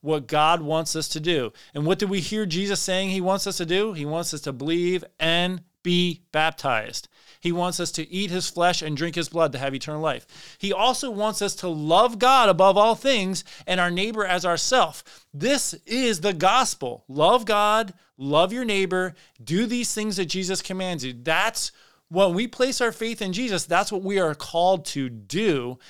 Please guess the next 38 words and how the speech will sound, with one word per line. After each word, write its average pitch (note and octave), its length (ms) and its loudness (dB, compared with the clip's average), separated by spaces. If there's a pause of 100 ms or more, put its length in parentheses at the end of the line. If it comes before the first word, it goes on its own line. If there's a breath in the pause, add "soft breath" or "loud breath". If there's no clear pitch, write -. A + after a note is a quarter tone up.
(180 loud breath)
and E3 200 -2
that's G#3 260 0
what G3 140 -2
we G3 160 -2
are E3 160 4
judged E3+ 640 2
on, C#3 320 0
on D3+ 200 -2
our D#3+ 100 -2
day D#3+ 160 0
of E3+ 100 0
judgment, E3 380 -2
as C#3 160 -6
we D#3 100 -4
see E3+ 180 -6
in C#3+ 180 -6
Matthew C3+ 280 -2
twenty-five, C#3+ 480 -2
verses C#3 260 -6
thirty-one C#3 360 -6
through B2+ 140 -14
forty-six. D3 580 -4 (340 loud breath)
The E3+ 120 2
people A3+ 420 -2
who G3+ 100 -2
went F#3+ 220 0
to D#3 80 -8
heaven G#3 440 -2
were D3 140 0
the C3+ 80 -4
people F#3+ 400 -8
who C3 440 -6
loved E3+ 580 2
others, C3 600 -2
who E3 100 2
did C3+ 320 -2
good E3+ 360 2
deeds, C#3+ 600 0